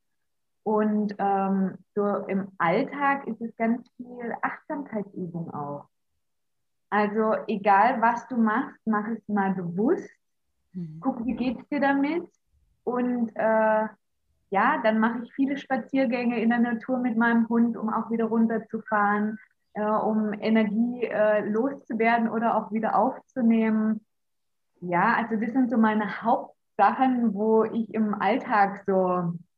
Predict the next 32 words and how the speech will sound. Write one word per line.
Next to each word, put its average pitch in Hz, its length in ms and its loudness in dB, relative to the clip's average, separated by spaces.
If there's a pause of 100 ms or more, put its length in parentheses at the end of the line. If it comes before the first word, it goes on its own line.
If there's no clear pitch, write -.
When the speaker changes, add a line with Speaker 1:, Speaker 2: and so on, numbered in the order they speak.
(160)
Speaker 1:
für 185 60 -10
die, 175 480 -8
die - 160 -8
Achtsamkeit 196 640 -6
und 175 220 -14
für 185 80 -10
dieses 180 320 -10 (120)
bei 190 100 0
mir 208 260 2
bleiben 151 440 -4
mache. 131 240 -10 (420)
Speaker 2:
Mhm. 190 160 -10
Speaker 1:
Und 175 100 -8
auch 196 260 2
egal, 202 440 0
was 208 260 2
im 208 160 -2
Außen 233 420 0
so 233 60 -2
ist 240 280 -4
und 220 160 0
wie 220 100 -2
stressig 214 600 -8
es 226 160 -8
ist 285 360 -6 (500)
und 226 120 4
du 226 120 2
dich 220 160 0
da 226 200 2
so 226 80 0
mitreißen 208 800 2
lässt, 226 380 -2